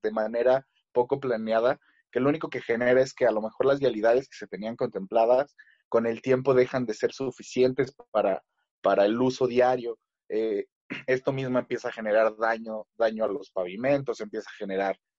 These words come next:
eh, un exceso de basura, excesos de, eh, no sé, de, de contaminación tanto visual como contaminación auditiva. Y lo único que hace es que al final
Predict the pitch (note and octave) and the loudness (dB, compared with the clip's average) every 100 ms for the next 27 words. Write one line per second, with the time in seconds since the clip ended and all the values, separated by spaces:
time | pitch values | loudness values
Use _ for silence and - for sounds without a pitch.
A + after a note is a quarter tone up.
0 | _ - G2 G2+ G2 F#2+ G2 A#2+ A2+ A2+ | _ -6 -2 0 -2 -2 -2 -4 -2 -4
1 | A2 - G2 F2+ F2 - C#3+ D3 C3 A2+ | -6 -6 -2 -2 -4 -4 2 4 4 2
2 | G2+ - A2 - G#2 F#2+ F2+ E2 _ _ | 0 -6 -10 -8 -10 -4 -4 -4 _ _
3 | _ _ _ _ _ _ - A2 G2+ G2 | _ _ _ _ _ _ -12 -6 -2 -2
4 | F#2+ G#2 A2 - G#2 F#2 F2+ F2 F#2 F#2+ | -2 -2 -4 -2 -2 -2 -6 -8 -8 -6
5 | F2+ F2+ F2+ F2+ _ F2+ F2+ F#2 A2+ A2 | -6 -8 -10 -16 _ -14 -14 -4 -4 0
6 | A2 G#2+ G#2+ - A2 A#2 A2+ G2 - C3+ | -2 -2 -6 -4 -2 0 0 -2 0 2
7 | C3 B2 G#2+ G2+ F#2+ G2+ F#2+ G2 - G2 | 2 0 -10 -12 -12 -10 -10 -12 -12 -10
8 | F2+ F#2 C3+ C#3 B2+ A#2 - _ _ _ | -10 -12 -8 -2 2 0 0 _ _ _
9 | _ _ - D3+ E3 D#3+ D3 E3 F3+ E3+ | _ _ -10 -6 -6 0 2 2 0 -4
10 | E3 D#3 D3+ D#3 - - C#3 B2+ C3 C3+ | 4 4 4 -2 0 0 0 -4 -2 0
11 | D3 | -2